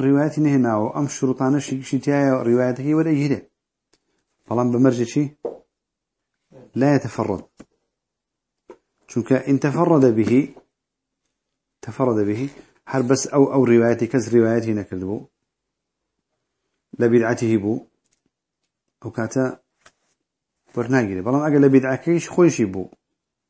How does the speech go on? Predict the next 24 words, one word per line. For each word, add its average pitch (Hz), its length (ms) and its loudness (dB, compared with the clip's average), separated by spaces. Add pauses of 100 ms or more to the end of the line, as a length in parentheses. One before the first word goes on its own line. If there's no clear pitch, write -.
(1120)
بەڵام 131 280 0
کەسی 165 220 0
ترش 165 200 4
ڕیوایەتی 117 320 0
کرد. - 140 -8 (520)
مەثەن 139 360 2
کەسێک 135 340 0
دێت 156 180 2 (840)
لەسەر 117 300 0
مەسئلەی 131 440 0
قەدەر، 95 260 -6 (500)
لەسەر 135 240 -6
مەسئلەی 123 360 -2
مەشیئە، 98 320 -8 (960)
حەدیثێک 139 400 4
ڕیوایەتەکە، 123 520 0 (540)
کەسێک 143 320 -2
ترش 156 200 4
ڕیوایەتی 123 340 2
کردووە. - 280 -18 (300)
هەمان 156 400 2
لەفظ، 113 300 -2
هەمان 131 280 2
حەدیث. 92 280 -8